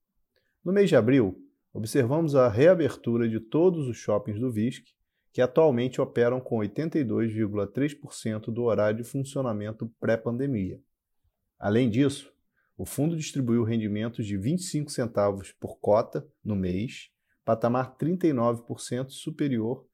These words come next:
à distribuição do mês anterior. O fundo ainda conta com um resultado acumulado não distribuído de dezessete centavos por cota,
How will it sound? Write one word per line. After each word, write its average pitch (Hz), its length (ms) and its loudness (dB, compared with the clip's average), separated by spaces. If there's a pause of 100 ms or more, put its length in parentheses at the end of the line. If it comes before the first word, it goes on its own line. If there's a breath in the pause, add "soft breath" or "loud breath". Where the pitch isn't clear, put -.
(140)
à 120 120 0
distribuição 127 600 -2
do 123 80 -2
mês 107 220 -2
anterior. 117 500 -2 (1000)
O 101 80 -10
fundo 156 340 0
ainda 135 320 4
conta 135 540 -2
com - 180 -6
um 110 60 -2
resultado 123 400 2
acumulado 107 580 0
não 107 180 -2
distribuído 110 600 -2
de 113 160 -2
dezessete 135 680 0
centavos 120 460 -2
por - 220 -8
cota, 117 440 4